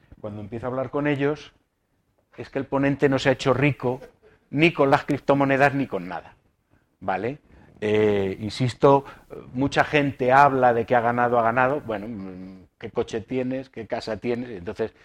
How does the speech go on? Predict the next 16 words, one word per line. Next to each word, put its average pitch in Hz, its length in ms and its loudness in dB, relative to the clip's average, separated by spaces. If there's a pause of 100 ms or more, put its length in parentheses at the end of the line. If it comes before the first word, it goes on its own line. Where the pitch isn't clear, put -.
(140)
empiezo 117 320 -2
a 123 80 4
creerme 123 440 0 (340)
si 117 200 -8
verdaderamente 113 1000 -2 (220)
has 117 200 2
ganado 110 400 2
mucho 120 440 -2
o 101 80 -2
no 104 100 -6
has 104 140 0
ganado 101 400 -4
tanto 120 400 -2
o 98 140 -6
es 98 120 -14
más, 95 320 -12